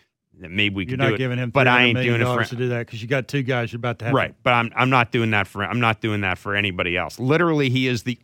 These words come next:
Speaker 1: only guy in the game I would make that, I would, I would make that decision for, and that's not gonna happen. And I'm with you. I think Bo,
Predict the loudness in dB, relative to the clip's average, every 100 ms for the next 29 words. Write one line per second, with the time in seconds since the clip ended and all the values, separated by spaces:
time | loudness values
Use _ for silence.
0 | -2 0 2 0 2 2 2 0 0 0
1 | 0 -2 -4 -4 -4 -6 -4 -4 -6 _
2 | _ -20 -14 -10 -8 -10 -16 _ _ -10
3 | -8 -4 -6 -4 -10 -10 -14 -12 -10 -10
4 | -12 -12 -12 _ _ _ -10 -8 -8 -8
5 | -8 -8 -10 -8 -10 -10 -8 -6 -6 -6
6 | -12 -12 -14 -8 -6 -6